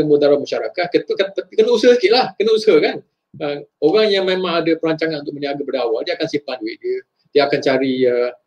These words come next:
pengalaman, kemudian dia ada network, orang-orang yang kenal dia. Uh, jadi lama kelamaan dia dah bina, dia, dia bina network dia dan dia akan simpan duit dia. Uh, dan, dan dengan itu dia boleh berniaga tanpa, uh, tanpa meminjam pada. Dan saya kenal ramai yang seperti itu,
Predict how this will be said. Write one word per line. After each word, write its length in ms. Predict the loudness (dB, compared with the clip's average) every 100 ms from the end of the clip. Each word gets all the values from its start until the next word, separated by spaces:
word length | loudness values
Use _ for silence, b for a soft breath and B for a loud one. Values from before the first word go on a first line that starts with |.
| -12
pengalaman, 420 | -6 -4 -4 -6
kemudian 280 | -4 -2 0 0
dia 80 | 0
ada 80 | 0
network, 440 | 0 -2 2 2 2 -10 _
orang-orang 320 | -4 -2 -2 -2
yang 100 | -4
kenal 200 | -4 -4
dia. 200 | 0 0 0 -2 _ _ _
Uh, 260 | -14 -12 -14 -12 -4
jadi 160 | 2
lama 240 | 4 4 2
kelamaan 260 | 2 4 4
dia 80 | 4
dah 160 | 4 -2 0
bina, 320 | 0 2 -2 -4 _
dia, 80 | -6
dia 160 | -4 -4
bina 320 | -2 0 0 0
network 320 | 0 2 2 2
dia 160 | 2
dan 160 | 2 0
dia 160 | 0 0
akan 140 | -2 -10
simpan 400 | -8 -8 -6 -2
duit 240 | -2 -2
dia. 160 | -4 -8 -10 _ _ _ -12
Uh, 320 | -8 -6 -6 -2
dan, 240 | 0 0 -4 _ -2
dan 160 | 2
dengan 240 | 4 4 2
itu 240 | 4 2
dia 160 | 4 4
boleh 240 | 4 4
berniaga 320 | 4 2 0 -4
tanpa, 400 | -6 -2 -2 -2 _ _ _ _ -6
uh, 240 | -4 -2
tanpa 240 | -2 0 0
meminjam 400 | 0 -2 -2 -2
pada. 160 | -2 -4 _ _
Dan 160 | 0 2 4
saya 160 | 2
kenal 240 | 4 2 2
ramai 320 | 2 2 2
yang 80 | 0
seperti 400 | 0 -2 -2 -12
itu, 160 | -12